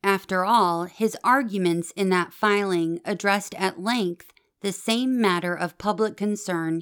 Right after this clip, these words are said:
he invokes in this appeal, the integrity of the two thousand twenty election.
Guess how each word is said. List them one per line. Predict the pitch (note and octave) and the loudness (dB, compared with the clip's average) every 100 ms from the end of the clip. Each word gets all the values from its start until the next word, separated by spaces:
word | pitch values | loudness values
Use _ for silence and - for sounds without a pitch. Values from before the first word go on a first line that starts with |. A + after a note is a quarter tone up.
| - | -4
he | F#3+ | 0
invokes | F3+ F3 E3+ E3 - - | 0 0 -2 -4 -8 -8
in | F3+ F3 | -2 0
this | E3+ D#3+ - - | 0 -4 -6 -10
appeal, | F3+ - A3+ G3+ D3+ - - _ _ _ _ _ _ _ _ | -10 -6 -4 -4 -6 -10 -16 _ _ _ _ _ _ _ _
the | F#3+ F3+ | -6 -2
integrity | F3+ F#3 G#3 C#4 G#3 E3+ E3 F3 | 0 0 0 0 0 -2 -4 -4
of | G3 F3 | -4 -4
the | |
two | F#3+ G#3+ A#3 | -4 -4 -2
thousand | F#3+ F3 F#3+ F#3 | 0 0 -2 -4
twenty | E3+ D#3 F3 E3+ | -4 -4 -6 -6
election. | F#3+ G3 G3+ - E3 D3+ D#3+ | -4 -4 -4 -8 -10 -10 -14